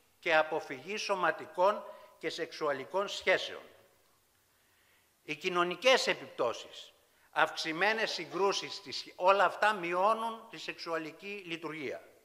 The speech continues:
Αυξημένες συγκρούσεις στη σχέση, απογοήτευση από τη σχέση, κοινωνική απομόνωση, προστατευτικές συμπεριφορές από τους οικείους και το περιβάλλον,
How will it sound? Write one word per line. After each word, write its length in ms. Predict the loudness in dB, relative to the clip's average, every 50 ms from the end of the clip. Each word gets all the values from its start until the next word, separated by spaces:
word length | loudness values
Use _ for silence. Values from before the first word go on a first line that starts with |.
| _ _ _ _ -20 -20 -20 -20 -12 -4
Αυξημένες 720 | 0 0 0 0 0 -6 -4 0 2 2 2 2 2 0 -2
συγκρούσεις 500 | -4 -6 -4 -2 0 0 0 0 -4 -6
στη 140 | -10 -10
σχέση, 540 | -8 -6 -2 -2 -2 -2 -2 -4 -8 -10 -14 -16 -20 -20 _ _ _
απογοήτευση 1000 | -4 -2 -2 0 0 0 0 2 2 2 2 0 -2 -4 -8 -8 -8 -6 -6 -6
από 160 | -6 -6 -10
τη 120 | -14 -14
σχέση, 540 | -12 -8 -6 -4 -4 -4 -6 -8 -12 -14 -18 -20 _ _ _ -20 -20 _ _ _
κοινωνική 640 | -4 -2 0 0 0 0 0 -4 -6 -6 0 4 6
απομόνωση, 840 | 6 6 4 0 -2 -2 0 0 0 0 -2 -4 -4 -6 -10 -10 -12 -16 -20 _ _ _ _ _ _ _ _ -4
προστατευτικές 920 | 0 0 2 2 2 2 2 2 0 -4 -6 -8 -8 -2 0 0 0 0
συμπεριφορές 800 | -2 -6 -6 -6 -6 -6 -6 -4 -4 0 2 4 4 4 4 0
από 200 | -4 -4 -6 -12
τους 220 | -12 -12 -12 -12
οικείους 440 | -12 -14 -12 -6 -4 -4 -4 -4 -4
και 120 | -6 -8
το 100 | -8 -8
περιβάλλον, 720 | -6 -8 -8 -8 -8 -4 0 2 2 2 2 0 -6 -8